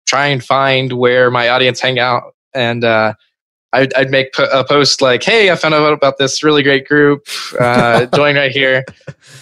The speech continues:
Speaker 1: um, which
Speaker 2: Nice.
Speaker 1: might have not been, like, the best tactic. I did get called out at times,
Speaker 2: Yeah.
Speaker 1: uh, but I, I just kind of played damage control. Like, uh, "Yeah, you, you caught me. It's, it's my group, but there is great, <laughs> great discussion
Speaker 2: Great
Speaker 1: here."
Speaker 2: stuff there. Yeah.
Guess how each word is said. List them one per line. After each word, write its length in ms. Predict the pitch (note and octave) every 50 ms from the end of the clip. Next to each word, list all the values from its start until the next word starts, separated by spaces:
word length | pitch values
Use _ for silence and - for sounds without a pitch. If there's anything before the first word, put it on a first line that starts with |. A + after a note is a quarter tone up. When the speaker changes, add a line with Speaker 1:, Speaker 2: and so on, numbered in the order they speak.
| - B2
Speaker 1:
um, 280 | C3 C3 C3 B2+ B2+
which 160 | C3 C#3 -
Speaker 2:
Nice. 120 | A2 G#2+ G#2
Speaker 1:
might 200 | D3 E3 F3+ F3
have 100 | F3+ E3+
not 320 | D#3+ D#3 D3+ D#3 D#3 C3+ C#3+
been, 320 | C#3+ C#3+ C#3+ C#3+ C#3+ C#3
like, 280 | C3+ B2+ B2+ A#2+ - _
the 80 | - A2
best 280 | A2+ A#2 B2 C3 - -
tactic. 540 | C#3 B2+ C3+ C#3 - - E3+ E3+ E3 -
I 120 | G#2 A#2+ B2+
did 180 | C3 C#3 C3
get 160 | C3 C#3 B2 -
called 240 | - C3+ B2+ B2
out 200 | A#2+ A#2 B2 B2+
at 140 | B2 A2 -
times, 640 | - - B2+ B2 B2+ C3+ D3 D#3 D#3+ - - - - - _ _ -
Speaker 2:
Yeah. 140 | G#2+ G#2+ G#2
Speaker 1:
uh, 260 | - - A2 A2 A2 -
but 80 | C3+
I, 160 | B2 B2+ C3 C#3+
I 40 |
just 200 | D3+ D3 C#3+ -
kind 160 | - D3 C#3+ C#3
of 80 | B2
played 300 | - - C3+ C3+ C3 B2
damage 320 | C3 B2 B2 A#2+ A#2 A#2 -
control. 400 | - A#2 A2+ - B2+ A#2+ A#2 A2+
Like, 180 | A2 A2+ A2
uh, 80 | C3+ C3 - D3 D3 -
"Yeah, 240 | F3 E3+ D#3+ D#3+ D#3
you, 160 | D3+ D3 D#3+
you 160 | D3+ D3 C#3+
caught 200 | - - C#3+ B2+
me. 140 | B2+ B2+ B2
It's, 220 | B2 B2 - - -
it's 160 | C#3 C3 -
my 140 | C3+ B2+ A#2+
group, 260 | A#2+ B2 A#2+ A#2+ A#2+ -
but 260 | A2+ A2 A2 G2 - _ _ _ _ _ _ -
there 100 | D3 F3+
is 140 | G#3+ G#3
great, 320 | F#3 G3+ G3+ G3 F#3 F3 - - D#3+ D#3 - - G#3+ G#3+ -
<laughs> 400 | - - _ - - - G3 -
great 160 | - G3 F3
discussion 440 | F3 E3 D#3+ - G3 F#3 F3+ - D#3
Speaker 2:
Great 100 | C3+ C3
Speaker 1:
here." 80 | - D#3+
Speaker 2:
stuff 180 | E3 E3 C3
there. 220 | B2 A#2+ G#2+ G#2 G#2+
Yeah. 340 | A#2+ C#3+ D#3+ A#2 F#2+ F2